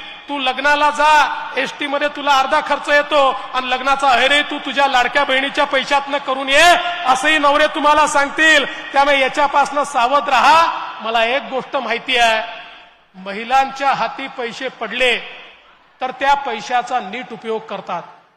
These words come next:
मुलांकरता करतात, संसाराकरता करतात, पुढची बचत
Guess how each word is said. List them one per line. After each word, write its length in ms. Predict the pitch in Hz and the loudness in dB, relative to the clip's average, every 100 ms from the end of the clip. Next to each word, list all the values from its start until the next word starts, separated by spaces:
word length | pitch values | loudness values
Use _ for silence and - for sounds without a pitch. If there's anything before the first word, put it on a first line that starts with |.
| _ | _
मुलांकरता 680 | 180 233 262 262 254 247 220 | -8 0 0 0 -6 -4 -6
करतात, 520 | 208 190 196 175 175 | -6 -10 -6 -6 -6
संसाराकरता 880 | - 208 214 254 262 254 254 208 208 | -12 -14 -6 0 2 0 -2 -8 -8
करतात, 500 | 196 190 - 196 185 170 - - _ | -10 -12 -10 -8 -6 -8 -16 -20 _
पुढची 280 | 269 - 294 | -8 -4 -2
बचत 300 | 294 269 | -2 -2